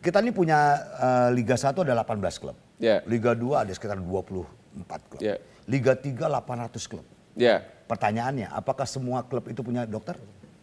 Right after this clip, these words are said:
Speaker 2: Jawabannya?
Speaker 1: Belum, belum tentu.
Speaker 2: Oke.
Speaker 1: Yang di, yang punya dokter tuh hanya mungkin Liga satu dan Liga dua.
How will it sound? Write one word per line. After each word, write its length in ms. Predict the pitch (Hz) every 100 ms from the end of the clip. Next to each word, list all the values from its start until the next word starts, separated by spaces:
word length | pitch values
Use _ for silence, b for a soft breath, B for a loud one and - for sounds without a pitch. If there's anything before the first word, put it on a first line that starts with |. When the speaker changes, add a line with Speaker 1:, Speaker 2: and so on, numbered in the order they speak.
| _ _ _ _ -
Speaker 2:
Jawabannya? 500 | 117 110 131 160 -
Speaker 1:
Belum, 180 | - 110
belum 20 | -
tentu. 320 | 107 - - - _ _ -
Speaker 2:
Oke. 240 | 110 147 - - _
Speaker 1:
Yang 200 | 110 120
di, 80 | 123 120 -
yang 160 | 120
punya 240 | 127 123 117
dokter 320 | 120 - 131
tuh 100 | 180
hanya 140 | 160
mungkin 240 | 147 170 156
Liga 180 | 110
satu 240 | 107 113 147
dan 140 | 135
Liga 240 | 110 98 107
dua. 240 | 117